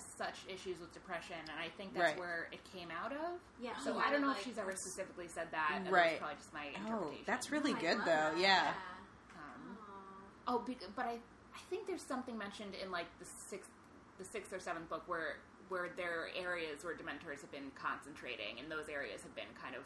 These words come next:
Speaker 1: fucked over.
Speaker 2: Mm-hmm.
Speaker 1: Um,
Speaker 3: Oh, like, for
Speaker 1: when,
Speaker 3: muggles?
Speaker 1: yeah, when
Speaker 3: Yeah.
Speaker 1: Voldemort's been, like, getting bigger. So it's, it's, like, hinted at, I think.
Speaker 2: Interesting.
Speaker 3: Yeah, I love, I feel like Harry Potter deals really nicely with, like, the muggle magic world's balance.
Speaker 2: Yeah.
Speaker 3: Whatever.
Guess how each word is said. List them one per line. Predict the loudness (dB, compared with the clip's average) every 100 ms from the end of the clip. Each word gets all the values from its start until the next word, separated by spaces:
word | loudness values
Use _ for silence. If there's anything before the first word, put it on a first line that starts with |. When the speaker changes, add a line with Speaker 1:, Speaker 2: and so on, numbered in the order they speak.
| -10
Speaker 1:
fucked | -12 -8
over. | -8 -8 -6 -6 -6 -10 -6
Speaker 2:
Mm-hmm. | -4 -2 -2 0
Speaker 1:
Um, | 0 0
Speaker 3:
Oh, | -2
like, | -4 -4
for | -6 -2
Speaker 1:
when, | -4 -2
Speaker 3:
muggles? | -4 -6 -10
Speaker 1:
yeah, | -2 0 2 0
when | -2
Speaker 3:
Yeah. | -2 -2
Speaker 1:
Voldemort's | 0 -2 -2 -6
been, | -8
like, | -8
getting | -8 -10 -10
bigger. | -12 -12 -14 -12
So | -12
it's, | -12 -12 -16 -18 -6
it's, | -4 -2
like, | -2
hinted | -2 -8 -8
at, | -16
I | -16
think. | -18 -18 -16 -14
Speaker 2:
Interesting. | -8 -6 -4 -4
Speaker 3:
Yeah, | -6 -8 -6
I |
love, | -6 -2 -2 -2 -8 -16 -20 -20 -18
I | -10
feel | -8
like | -6
Harry | -8 -8
Potter | -8 -10
deals | -12 -14
really | -12 -12
nicely | -12 -12 -10
with, | -8
like, | -10 -12 -16 -10
the | -10 -10 -16 -18 -6
muggle | -4 -4 -6 -6 -8 -8 -12 -14 -18 -18 -10
magic | -10 -10 -12
world's | -8 -6 -6 -8 -12 -18 -4
balance. | -2 0 -2 -6 -8 -14 -10 2
Speaker 2:
Yeah. | 6 6 4
Speaker 3:
Whatever. | -2 -8 -6